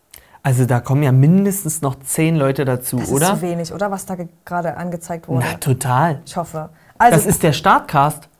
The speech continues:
Speaker 2: Okay, ja, finde ich gut. Wir haben noch, oh, Baro. Baro aus der letzten Staffel Bachelorette.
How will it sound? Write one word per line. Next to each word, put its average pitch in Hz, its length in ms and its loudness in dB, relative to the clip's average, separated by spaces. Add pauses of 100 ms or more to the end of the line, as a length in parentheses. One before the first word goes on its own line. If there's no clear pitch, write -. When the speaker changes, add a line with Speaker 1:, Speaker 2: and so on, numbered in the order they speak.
Speaker 2:
Okay, 254 400 0 (100)
ja, 294 100 0
finde 359 220 -4
ich - 60 -18
gut. 180 260 -6 (440)
Wir 247 160 2
haben 240 160 2
noch, 226 180 -4
oh, 262 480 -10 (140)
Baro. 220 680 -6 (100)
Baro 247 340 4
aus 233 140 0
der 262 80 -2
letzten 240 320 -4
Staffel 247 340 0
Bachelorette. 233 720 -2